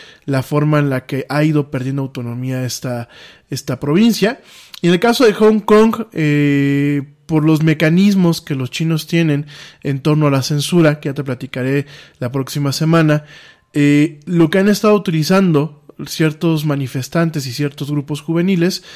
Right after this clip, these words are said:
son aplicaciones como Tinder y Pokémon Go, para poder, eh, de alguna forma concretar ciertas acciones de protesta,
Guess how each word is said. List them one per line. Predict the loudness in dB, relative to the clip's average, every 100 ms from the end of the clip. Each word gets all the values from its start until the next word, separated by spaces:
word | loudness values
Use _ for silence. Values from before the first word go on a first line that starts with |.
| -20
son | -2 -2 0
aplicaciones | -2 -2 -2 0 0 -2
como | -4 -6 -4
Tinder | -2 0 2 2 0 -6 -20 _
y | -8
Pokémon | -2 -2 0 -2 -2 0
Go, | 2 2 -2 -14 _ _
para | -2 -2 -2
poder, | -2 2 2 0 -6 -14 -12 -8
eh, | -6 -4 -4 -4
de |
alguna | -4 -2 -2
forma | -2 -2 0 2 2 2
concretar | -2 -2 0 -2 2 2 2 -2 -10 -20 -14
ciertas | -4 0 0 0 2 2 0 -4
acciones | -8 -4 -2 0 -2
de | -4
protesta, | -6 -2 0 0 0 -2